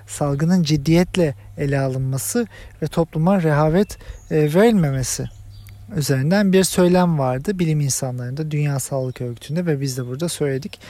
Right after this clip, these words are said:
E, kimsenin başarılı olmadığını söyleyebiliriz dünya olarak.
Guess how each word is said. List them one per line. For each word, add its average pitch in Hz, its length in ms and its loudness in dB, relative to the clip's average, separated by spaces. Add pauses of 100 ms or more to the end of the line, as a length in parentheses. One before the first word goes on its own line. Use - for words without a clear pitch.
(640)
E, 160 400 4
kimsenin 202 440 2
başarılı 202 400 4
olmadığını 196 520 4
söyleyebiliriz 196 760 0
dünya 165 320 4
olarak. 160 340 0